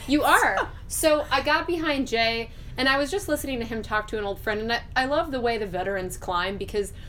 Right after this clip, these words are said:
Speaker 1: they, they talk the whole time.
Speaker 2: <laughs>
Speaker 1: They're not complaining. They're just like, "Here we are on the course that we love, doing the thing that we love." So I clipped my <laughs> invisible carabiner onto the back of them, and we got halfway up, and we got stuck behind,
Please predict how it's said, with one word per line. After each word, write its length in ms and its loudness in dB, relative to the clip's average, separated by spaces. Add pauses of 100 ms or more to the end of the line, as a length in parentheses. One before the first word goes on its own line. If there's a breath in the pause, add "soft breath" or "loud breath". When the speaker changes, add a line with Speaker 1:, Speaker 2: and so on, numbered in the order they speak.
(240 loud breath)
Speaker 1:
they, 160 4
they 140 0
talk 380 0
the 80 0
whole 180 2
time. 580 0 (160)
Speaker 2:
<laughs> 160 4
Speaker 1:
They're 160 4
not 380 2
complaining. 680 -2 (160 loud breath)
They're 100 2
just 220 -2
like, 240 2 (140)
"Here 340 0
we 160 2
are 400 0
on 140 0
the 80 -4
course 380 -4
that 180 -2
we 80 -2
love, 420 -2
doing 240 -2
the 80 -6
thing 200 -6
that 100 -6
we 100 -4
love." 300 -8 (960 loud breath)
So 200 -2
I 240 0 (140)
clipped 180 0
my 100 2
<laughs> 160 2
invisible 460 0
carabiner 500 0
onto 140 -4
the 60 -10
back 240 0
of 60 -12
them, 260 -2 (460 loud breath)
and 80 -2
we 80 0
got 180 2
halfway 340 0
up, 160 2
and 80 -4
we 80 -2
got 200 0
stuck 240 -2
behind, 520 -4